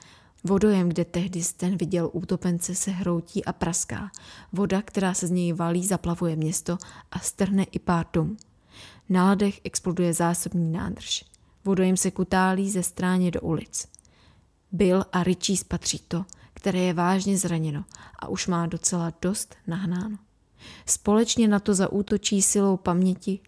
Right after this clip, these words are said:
touhy, lásky a nezapomenutelného dětství. Jejich sílu navíc umocňuje Igán.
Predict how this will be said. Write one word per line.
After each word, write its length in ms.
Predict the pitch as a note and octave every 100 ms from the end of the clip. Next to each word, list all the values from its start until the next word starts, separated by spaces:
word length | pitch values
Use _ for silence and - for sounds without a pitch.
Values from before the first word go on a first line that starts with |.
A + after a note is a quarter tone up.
| _
touhy, 480 | - F3+ F#3+ F#3 F#3 - -
lásky 580 | E3+ F3 - - F3+ F3+ - - - -
a 80 |
nezapomenutelného 1120 | F3 F#3 G#3 G#3 G3+ G3 F#3 F#3 F3 E3+ F#3+ D#3+
dětství. 460 | D#3+ - - G#3+ - _ _ _ _ - - - _
Jejich 280 | G3 G3 G3
sílu 320 | - G3+ G#3
navíc 360 | G#3+ G3 F#3 -
umocňuje 480 | - F#3 F#3+ - F#3
Igán. 500 | E3+ E3+ D#3+ D#3 F#3+